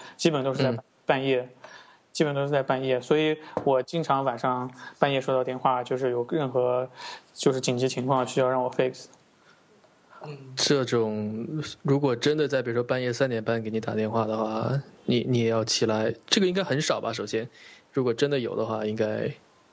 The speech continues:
Speaker 2: 也，也要起来，是吧？
Speaker 1: 对，之，之前的情况就是，之前我们是用的 Rackspace，然后那一阵儿他们在做就是网络的架构调整，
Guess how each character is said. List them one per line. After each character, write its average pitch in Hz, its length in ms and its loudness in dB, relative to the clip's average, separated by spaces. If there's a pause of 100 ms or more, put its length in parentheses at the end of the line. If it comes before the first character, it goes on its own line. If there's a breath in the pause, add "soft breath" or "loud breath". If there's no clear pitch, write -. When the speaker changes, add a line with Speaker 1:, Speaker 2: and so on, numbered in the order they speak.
(140)
Speaker 2:
也， 113 160 4
也 117 80 2
要 113 180 2
起 113 160 0
来， 110 120 -2
是 113 140 -2
吧？ 113 220 -2 (320)
Speaker 1:
对， 151 280 4
之， 190 180 0
之 196 180 0
前 165 180 0
的 170 140 2
情 143 200 -4
况 143 260 2
就 147 160 2
是， 127 340 0
之 185 140 0
前 185 160 2
我 147 80 0
们 131 160 -6
是 156 100 0
用 151 140 2
的 135 60 -4
Rackspace， 147 680 0
然 - 140 2
后 147 160 0
那 160 160 2
一 143 40 0
阵 156 140 2
儿 135 140 2
他 160 180 0
们 143 220 -2
在 139 160 0
做 143 260 2
就 135 140 -2
是 127 260 0
网 123 200 -2
络 143 180 2
的 123 240 2
架 139 160 0
构 139 140 2
调 135 180 0
整， 135 180 -6